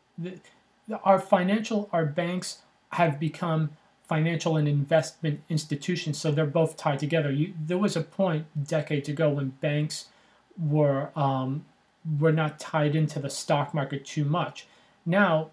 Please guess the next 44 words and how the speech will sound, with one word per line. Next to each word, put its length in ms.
when 220
markets 340
go 220
down, 520
banks 280
could 180
go 160
down 240
with 160
it. 160
And 140
if 140
that 180
happens, 480
you 100
could 140
see 160
a 80
lot 160
of 140
people 400
who 320
will 120
just 240
panic, 400
and 100
they're 100
not 220
gonna 160
want 340
any 200
of 100
their 300
assets 640
in 260
a 140
bank 500
or 220
anything 460
that 200
can 240
be 200
destroyed 920
by, 380